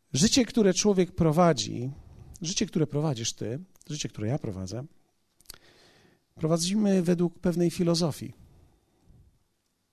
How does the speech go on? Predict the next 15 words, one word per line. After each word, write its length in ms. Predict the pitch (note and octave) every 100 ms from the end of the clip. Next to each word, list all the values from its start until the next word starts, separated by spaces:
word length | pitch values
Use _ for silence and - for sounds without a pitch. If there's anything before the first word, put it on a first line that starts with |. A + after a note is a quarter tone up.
| _ - _ _ _ _ _
która 300 | - E3+ D#3
jest 180 | D#3 -
oparta 480 | D3 D#3+ D#3 - C#3+
na 260 | C#3 C3+
tradycji, 680 | C3 C#3 A#2 A#2+ - D#3+ G3 - - - _ _ _ _ _ _ _ _ _ _ -
na 80 | C3
koncepcjach 640 | - B2+ C#3 B2+ C3 A2+
świata 420 | - B2 A2+ D3+ F3 _ _ _ _ _ _ _ _ _ _ _ _ _ _ _ _ _
i 280 | - E3+ F3+
na 200 | F3 E3
tym, 220 | - F3 E3 - _ -
jak 120 | D#3+
byliśmy 420 | D#3+ D#3+ D#3 D#3+
wychowani. 520 | D3 C#3+ D3 B2 A2
Więc 260 | C3+ D#3